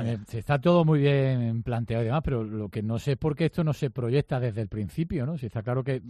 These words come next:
Speaker 1: eh, llevar a cabo un calendario de obras meticuloso, cumplir con las fechas y tener a un equipo de élite entrenando ahí en el terreno de juego y en las instalaciones y con empleados y demás, que no solo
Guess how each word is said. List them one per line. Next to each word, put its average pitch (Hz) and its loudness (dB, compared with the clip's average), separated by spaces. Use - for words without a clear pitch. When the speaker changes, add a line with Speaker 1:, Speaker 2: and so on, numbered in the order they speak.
Speaker 1:
eh, 120 -4
llevar 120 2
a 151 2
cabo 156 0
un 151 0
calendario 147 2
de 147 4
obras 143 4
meticuloso, 139 2
cumplir 123 0
con 139 0
las 139 0
fechas 147 -2
y 104 -2
tener 120 -2
a 135 2
un 135 4
equipo 127 2
de 113 0
élite 139 0
entrenando 127 0
ahí 165 4
en 113 0
el 107 -4
terreno 123 -2
de 135 2
juego 156 4
y 131 -2
en 120 0
las 117 0
instalaciones 135 2
y 117 -14
con 107 -2
empleados 117 0
y 139 4
demás, 147 0
que 180 -8
no 123 -2
solo 131 2